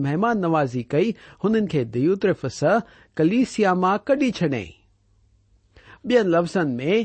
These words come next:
ديوترفس پاڻ ئي ڪليسيا جو اونچو شاسڪ بڻجڻ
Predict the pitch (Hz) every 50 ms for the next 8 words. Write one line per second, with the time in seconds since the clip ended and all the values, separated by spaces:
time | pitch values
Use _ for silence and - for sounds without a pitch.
0 | - _ _ _ _ _ _ - 120 110 143 196 247 269 254 - - 165 147 -
1 | - 170 180 - - - - - _ _ _ _ _ _ _ _ _ _ - 170
2 | 180 208 220 220 196 156 156 170 175 170 - 165 147 147 170 190 - - 202 190
3 | 190 180 156 160 156 156 - - 233 247 240 - - 180 156 135 - - - -
4 | 180 180 - - 160 147 - - 147 135 135 160 170 196 196 165 160 143